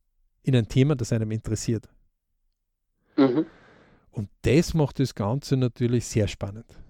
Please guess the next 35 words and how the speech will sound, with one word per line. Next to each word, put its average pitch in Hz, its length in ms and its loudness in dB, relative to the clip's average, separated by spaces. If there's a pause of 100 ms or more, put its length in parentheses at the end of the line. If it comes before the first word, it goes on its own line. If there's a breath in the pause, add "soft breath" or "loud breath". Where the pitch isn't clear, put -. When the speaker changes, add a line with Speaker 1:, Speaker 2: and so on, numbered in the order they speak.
(1400 loud breath)
Speaker 1:
Ähm, 117 440 2
das 117 140 0
heißt, 139 160 4
die 131 60 4
Message, 156 500 4
die 135 100 2
ich 120 80 2
heute 117 280 2
einfach 113 240 -2
so 104 260 -8 (100)
vor - 260 -2
allem 143 180 4
ausrichten 131 680 2
will, 190 360 6 (360)
ist, - 400 0 (1160)
Umgebungsradar 147 840 6
kann 127 240 4
ich - 160 -4
aktiv - 840 2 (280)
und 123 180 -4
soll 196 300 8
ich 143 160 4
auch - 100 -4
aktiv 117 480 -2
immer 123 240 0
wieder 123 200 2
steuern. 139 460 -2 (1500 soft breath)
Äh, 131 180 -6
habe 143 240 6
ich - 80 2
als 151 140 2
Kind 233 340 4
vor - 180 0
allem 123 200 0
aktiv - 640 -2